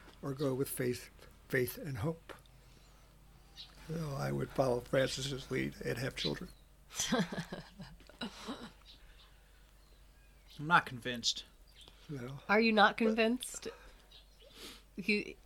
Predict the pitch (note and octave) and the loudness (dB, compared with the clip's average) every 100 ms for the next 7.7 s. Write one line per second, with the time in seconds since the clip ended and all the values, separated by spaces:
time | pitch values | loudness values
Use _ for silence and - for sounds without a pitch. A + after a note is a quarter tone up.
0 | - G#3+ A3+ G3+ - - - A3 A3 B3+ | -12 -2 -2 -2 -4 -6 -4 -2 4 6
1 | - - A3 G#3+ - - - - G3+ G#3 | 6 4 0 0 -2 -8 -8 0 4 4
2 | - B3 - - F#3 F3 D#3+ D#3 D3+ D#3 | 4 0 2 2 4 2 -2 -2 -2 -2
3 | E3 - - - - D#3+ F3 E3 - D#3 | -4 -8 -20 -10 -6 2 4 4 2 -2
4 | D#3+ D#3+ D#3+ D#3+ D#3+ D#3 - F3 F3 E3 | 0 -2 -2 -4 -4 -6 0 0 4 4
5 | D#3+ E3 E3 D#3+ D#3 - - D#3 D#3+ - | 4 0 0 0 -4 -8 -10 -10 -2 8
6 | D#3+ D#3 E3 C#3 D3+ - - - F3+ E3 | 8 8 0 -8 -6 -6 -6 -6 -6 -2
7 | E3 F3 D#3+ D#3+ C3 - | -2 -2 -4 -4 -2 -4